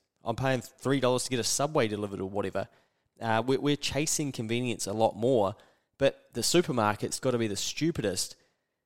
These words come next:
form of inefficiency that we all do week in, week out. So maybe for you, like, obviously you can tell from me that I hated doing it. So now I, I don't really go to the supermarket. I'm lucky that my girlfriend does it. But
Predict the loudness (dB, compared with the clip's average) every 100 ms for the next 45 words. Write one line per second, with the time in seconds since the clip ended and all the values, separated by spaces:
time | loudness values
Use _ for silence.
0 | _ _ -14 0 4 4 2 -2 -14 _
1 | _ 4 6 4 0 -10 -4 -2 0 -2
2 | -4 -6 -4 -4 -2 -2 -2 -4 0 4
3 | 4 4 0 -6 _ _ _ _ _ 0
4 | 2 2 -2 -8 _ -2 0 0 -2 0
5 | -2 0 0 0 -2 -10 _ _ _ _
6 | _ _ -2 4 4 4 2 0 -4 _
7 | _ _ _ _ _ 0 2 2 0 -4
8 | _ -4 -2 -2 -4 -2 -2 -2 -4 -4
9 | -2 -4 -4 -6 -6 -4 -2 -2 -4 -6
10 | -2 0 2 2 0 -2 -8 _ _ _
11 | _ 0 2 4 2 -2 -10 _ _ _
12 | _ _ 2 4 4 2 -2 -2 0 0
13 | 0 -2 -4 -2 -2 -2 -2 -2 -2 -4
14 | -6 -6 0 0 0 0 0 0 0 2
15 | 0